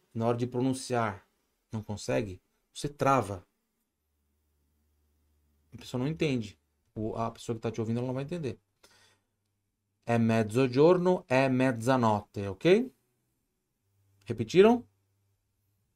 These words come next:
Muito bom. Frase três. Pra eu falar que é meio-dia e quinze, meio-dia e quinze, É, mezzogiorno e um quarto. Por que, professor, um quarto? É aí que vem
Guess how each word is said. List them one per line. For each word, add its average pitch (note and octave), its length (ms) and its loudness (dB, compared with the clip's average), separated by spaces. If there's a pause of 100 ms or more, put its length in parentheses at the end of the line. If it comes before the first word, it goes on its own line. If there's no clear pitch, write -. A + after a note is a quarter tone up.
(1300)
Muito G#2 340 -8
bom. G#2+ 200 -14 (360)
Frase C#3+ 300 4
três. B2 680 0 (1500)
Pra C3+ 120 4
eu E3+ 80 8
falar E3+ 340 8
que E3+ 140 0
é E3 40 8
meio-dia E3 500 4
e F3+ 120 8
quinze, G#2+ 1040 0
meio-dia G#2+ 560 0
e D#3+ 60 0
quinze, A#2 880 0 (480)
É, B2 160 8
mezzogiorno E3 960 6
e F#3 220 12
um F#3 180 8
quarto. A#2+ 540 0
Por E3+ 240 0
que, F#3+ 320 4
professor, E3 460 -6
um E3 80 -2
quarto? A#2+ 340 0
É A#2+ 40 4
aí C3+ 100 2
que D3 100 -8
vem C#3+ 320 -2